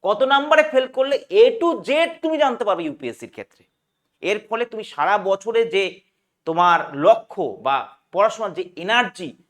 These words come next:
সেটা কিন্তু তুমি পাবে ইউপিএসসির ক্ষেত্রে। ঠিক আছে, ক্লিয়ার? আর যদি তুমি একসাথেই পড়ো, আলাদা করে তো তোমার এক্সট্রা কিচ্ছু পড়তে হচ্ছে না, তাহলে সেই জায়গায় তুমি ডাব্লিউবিসিএস-ও বসতে পারবে, ইউপিএসসি-তেও বসতে পারবে।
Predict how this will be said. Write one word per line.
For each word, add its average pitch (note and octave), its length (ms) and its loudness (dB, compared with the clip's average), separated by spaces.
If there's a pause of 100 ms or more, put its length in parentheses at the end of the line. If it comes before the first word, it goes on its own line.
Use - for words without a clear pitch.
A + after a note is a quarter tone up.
সেটা C#3 300 -12
কিন্তু D3+ 260 -16
তুমি D#3+ 180 -14 (100)
পাবে F#2+ 300 -10 (460)
ইউপিএসসির A#2 440 -16
ক্ষেত্রে। - 320 -20 (360)
ঠিক E3 140 -2
আছে, G3+ 180 -2 (380)
ক্লিয়ার? G#3 300 2 (380)
আর A#2+ 140 -6 (160)
যদি E3+ 160 -6
তুমি G3 320 -8 (280)
একসাথেই G#3 420 -4
পড়ো, D#3 440 -2 (180)
আলাদা D3+ 220 0
করে G#3 180 -6
তো G#3+ 100 -8
তোমার A3 200 -2
এক্সট্রা G3+ 260 -8
কিচ্ছু B3+ 320 -16
পড়তে A3+ 280 -6
হচ্ছে C3+ 240 -10
না, F2+ 140 -20 (280)
তাহলে C3 140 -12
সেই F3+ 300 -6
জায়গায় G#3+ 320 0 (100)
তুমি G3+ 220 -6
ডাব্লিউবিসিএস-ও G3 840 -6
বসতে A#3+ 260 -10
পারবে, B3+ 360 0 (260)
ইউপিএসসি-তেও C3 640 -14
বসতে G#2+ 280 -18
পারবে। - 300 -18